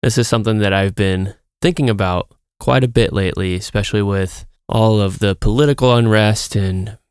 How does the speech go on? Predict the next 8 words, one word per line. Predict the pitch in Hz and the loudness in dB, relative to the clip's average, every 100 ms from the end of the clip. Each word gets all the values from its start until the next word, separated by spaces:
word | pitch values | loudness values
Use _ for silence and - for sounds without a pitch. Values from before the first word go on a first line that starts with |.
| - | -6
people | 135 - 107 104 98 98 _ - | -4 0 0 0 -2 -6 _ -14
screaming | - - 160 147 | -6 0 2 4
at | 123 | 2
each | 117 - | 2 2
other | 110 104 | 2 2
across | 101 - 110 104 | 0 0 0 2
the | 110 101 | 2 2
aisles | 95 92 92 92 - | 2 0 0 -4 -8